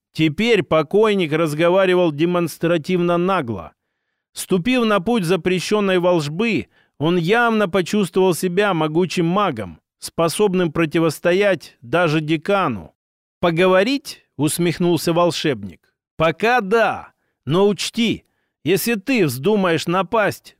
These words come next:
пощады не жди». «Я готов выслушать этого человека, но не обещаю гарантировать его безопасность», с плохо скрываемой неприязнью в голосе ответил Этман. Декан водного факультета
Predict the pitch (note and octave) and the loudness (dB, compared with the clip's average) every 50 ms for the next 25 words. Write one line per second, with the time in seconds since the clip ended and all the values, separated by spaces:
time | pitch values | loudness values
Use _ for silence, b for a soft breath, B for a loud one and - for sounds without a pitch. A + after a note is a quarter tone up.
0 | _ - - E3 E3+ D3 - - - G3+ G3 F3+ E3 F3+ F3+ F3+ F3+ E3 C#3+ C#3+ | _ -2 0 0 0 0 0 0 0 0 2 2 2 2 2 2 0 0 -2 -2
1 | D3+ F#3 G3+ D#3+ A#2 - - _ _ _ _ _ _ _ _ - A#2 B2 D3+ G3+ | -2 -2 -2 -2 -4 -6 -10 _ _ _ _ _ _ _ _ -10 -4 0 2 2
2 | C4 C#4 B3+ C#4 B3+ - D4 D4 C#4+ B3+ G#3 G3 F#3+ D#3 - E3 D3+ - - D#3 | 2 2 2 2 2 2 2 2 2 2 2 0 0 0 0 0 0 0 0 -2
3 | C#3 E3 E3 C#3 E3+ D#3+ D#3+ D3+ - - F3+ F#3 F#3+ F#3 F3 E3+ C3 - - - | 0 0 0 0 0 0 0 0 0 0 0 2 2 2 2 0 0 -2 -8 -16
4 | - - _ _ _ - - B2+ E3 F#3+ G3+ G#3+ A3 G#3+ G3 G3+ G#3 F3+ - - | -20 -20 _ _ _ -8 -4 0 0 2 2 2 2 2 0 0 -2 -2 -2 0
5 | B3+ B3+ B3 A3+ F#3+ D#3+ F3 F3 F3+ F3+ F3 F3 D#3+ - A3+ A#3 A3+ G#3 F#3+ F3+ | 2 2 2 2 2 2 2 2 2 0 0 -2 -2 -4 -2 0 2 2 2 0
6 | C#3+ - E3+ E3+ F3+ F#3+ F3+ E3 F3+ D#3+ E3 F#3+ F3 - G#3 G#3 G3 D#3+ - - | 0 -2 -2 0 2 2 0 0 -2 0 0 0 0 0 0 0 0 0 -2 -4
7 | A2+ F#2+ E2+ - _ _ _ - - - - E3 E3+ F#3 F3+ - F3+ D#3 - - | -10 -12 -14 -16 _ _ _ -20 -20 -8 -2 2 2 2 2 2 0 -2 -2 -2
8 | - E3 F3 F3+ F#3 F#3 F3 E3+ D#3+ E3 D#3+ D#3+ E3 E3+ D3+ - E3 E3+ E3+ F3 | 0 0 2 4 4 2 2 2 0 0 0 0 0 -2 -2 -2 -2 0 2 2
9 | F3+ F3+ D#3 C#3 C#3+ D#3+ D#3+ D#3 D3 D3+ E3+ G3+ G3+ F#3+ F3 D#3 - - D#3+ D#3 | 2 2 2 0 0 0 0 -2 -2 0 2 2 4 4 2 0 0 0 0 0
10 | D3 C#3+ D#3+ E3+ E3+ C#3+ - E3+ E3 E3+ E3+ D#3+ B2+ - - F#2 F2+ E2+ D2+ _ | 0 0 0 0 0 0 0 0 2 2 2 2 0 -2 -6 -12 -14 -16 -18 _
11 | _ _ _ _ _ _ _ _ _ A2 A2+ E3 G3 - - A#3+ B3 A3+ G3 F3+ | _ _ _ _ _ _ _ _ _ -6 -2 -2 -2 2 2 2 4 4 2 2
12 | E3 F#3 G#3 G#3 E3+ F#3 G3 G3 F#3+ - - G3 E3 - G#3 G3+ F#3+ E3 - B3 | 4 4 4 4 4 2 0 0 0 0 0 -2 0 0 -2 -2 -2 -4 -2 0
13 | C4 A#3 F#3 - C#3+ A#2+ G2+ E2+ - | 0 0 2 0 -2 -2 -4 -8 -14